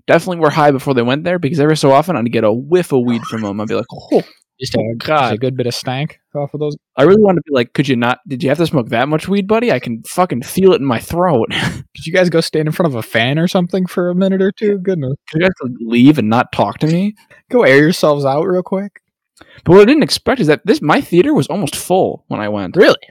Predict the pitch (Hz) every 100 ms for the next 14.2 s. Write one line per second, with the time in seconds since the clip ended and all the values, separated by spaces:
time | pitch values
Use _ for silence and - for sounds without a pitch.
0 | _ _ - 117 196 285 98 - - 143
1 | - 135 120 98 87 - _ _ - -
2 | 151 302 277 143 113 92 82 160 - 180
3 | 151 147 127 113 110 104 101 104 - 107
4 | 101 101 104 - 104 98 _ _ - 110
5 | 107 95 104 117 113 107 101 _ _ -
6 | 120 131 147 151 - 98 90 - 95 92
7 | 107 - 95 92 - 104 101 107 110 107
8 | 110 104 113 104 107 - _ _ 131 185
9 | 277 180 196 190 151 - 113 120 107 -
10 | 123 - 156 143 123 110 98 - - 156
11 | 180 208 190 151 120 123 - 156 165 131
12 | 117 113 110 101 107 147 151 113 - 139
13 | 139 117 104 92 - - 117 147 190 214
14 | 160